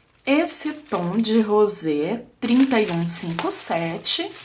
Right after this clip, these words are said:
e esse tonzinho de rosa trinta sete sete.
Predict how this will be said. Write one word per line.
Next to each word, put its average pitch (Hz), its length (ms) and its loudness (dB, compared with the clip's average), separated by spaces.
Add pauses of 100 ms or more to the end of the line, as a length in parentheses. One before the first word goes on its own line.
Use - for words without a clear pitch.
(320)
e 359 120 0
esse 262 380 0
tonzinho 202 800 -6
de 240 240 -2
rosa 240 680 0 (120)
trinta 233 520 4
sete 254 640 0
sete. - 600 -2